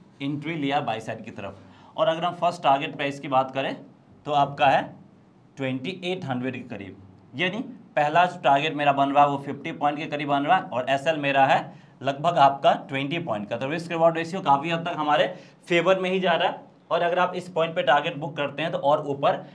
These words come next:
यहाँ पे लगभग आपको thirty point का profit और मिलता हुआ दिख जाएगा। तो इस तरीके से आप यहाँ पे profit बना सकते हैं। Profit बनाना कोई difficult बात नहीं है यहाँ पे, लेकिन सबसे जो important था, stock का selection, वो यहाँ पे हमने काफ़ी हद तक कर लिया।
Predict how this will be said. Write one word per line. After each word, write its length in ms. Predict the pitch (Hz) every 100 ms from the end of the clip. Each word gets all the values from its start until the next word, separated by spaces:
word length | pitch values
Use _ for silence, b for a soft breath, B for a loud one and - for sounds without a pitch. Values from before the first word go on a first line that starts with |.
| B 135
यहाँ 180 | 156
पे 120 | 151 135
लगभग 280 | 139 151
आपको 240 | 139 127 180
thirty 300 | 131 131 156
point 240 | 135 135
का 60 | 139
profit 400 | 123 123 185 - 143
और 180 | 147
मिलता 300 | 135 120 120
हुआ 160 | 123 123
दिख 180 | 120 117
जाएगा। 260 | 98 98 92 B B B 220
तो 40 |
इस 160 | 226 240
तरीके 280 | 226 214
से 120 | 226 208
आप 160 | 202
यहाँ 160 | 180 160
पे 120 | 196
profit 340 | 147 139 190 156
बना 220 | 143 143
सकते 280 | 143 151 190
हैं। 80 | 190
Profit 300 | 151 170 175
बनाना 280 | 165 165 170
कोई 160 | 180 165
difficult 420 | 156 160 165 165
बात 240 | 151 156 135
नहीं 120 | 175
है 100 | 185
यहाँ 160 | 165 160
पे, 140 | 226 - - B B -
लेकिन 360 | 165 208 208 226
सबसे 340 | - - 208 202 -
जो 300 | 139 185 208 170
important 480 | 147 160 160 175 175
था, 200 | 139 107 - B B 160
stock 400 | - 185 196 196
का 80 | 202
selection, 340 | 185 165 190
वो 180 | 175 165
यहाँ 200 | 156 143
पे 80 | 147
हमने 280 | 139 139 135 - -
काफ़ी 300 | 135 139 170
हद 180 | 147 143
तक 160 | 156 -
कर 160 | 123
लिया। 280 | 110 98 92